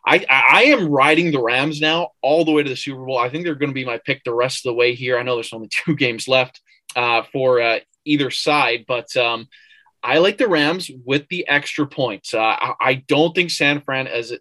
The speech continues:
is as talented as they are. I know they beat them, but still, I, I think in this environment, at home, uh, the Rams,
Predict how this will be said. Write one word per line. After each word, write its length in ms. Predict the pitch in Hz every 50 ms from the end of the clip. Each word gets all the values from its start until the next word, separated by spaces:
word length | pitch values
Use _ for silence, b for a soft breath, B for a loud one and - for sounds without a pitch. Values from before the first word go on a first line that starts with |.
| _
is 220 | - 135 131 120 120
as 300 | - 117 117 110 - -
talented 520 | - - 127 135 139 151 147 - 160 147
as 300 | - 135 135 139 135 131
they 160 | 135 135 135
are. 220 | 131 131 127 123 -
I 140 | - 107 107
know 220 | 110 117 127 143
they 140 | 156 165 151
beat 380 | 135 - - 143 151 147 -
them, 260 | - 110 101 98 104 _ _ - B B B B B B B
but 140 | 127 127 -
still, 340 | - - - 160 139 120
I, 300 | 113 110 110 113 110 110
I 80 | 120 127
think 240 | - - 165 156 151
in 140 | 135 135 131
this 220 | 143 147 - -
environment, 560 | 156 143 139 131 131 131 135 135 131 131 127 _ _ _ _ _ _ _ _ _ _ _ _ _ _ _ _ -
at 260 | 123 135 147 151 139
home, 500 | 127 143 139 139 135 131 127 131 131 131 B B B B B B B B B
uh, 420 | 110 110 110 107 107 110 110 - - _ _ _ _ - - _ - - -
the 140 | 127 131 127
Rams, 520 | 120 117 123 135 160 180 180 165 - -